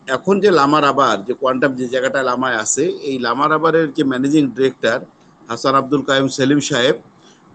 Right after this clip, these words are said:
ওনার মহাজাতক সাহেবের সেই সময়ে চার যুগের বন্ধু, মানে ওনারা দুইজনই একসাথে কাজ করেছেন মিডিয়ায়। মহাজাতক সাহেব আজাদে কাজ করতেন, আর উনি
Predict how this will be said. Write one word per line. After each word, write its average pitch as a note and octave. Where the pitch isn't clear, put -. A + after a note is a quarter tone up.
ওনার C3+
মহাজাতক C3+
সাহেবের C#3+
সেই F3+
সময়ে D#3
চার C#3+
যুগের D3
বন্ধু, B2+
মানে B2
ওনারা C3
দুইজনই C#3
একসাথে C3
কাজ C3+
করেছেন B2
মিডিয়ায়। B2
মহাজাতক B2
সাহেব B2+
আজাদে B2
কাজ C3
করতেন, C#3+
আর A#2+
উনি C3+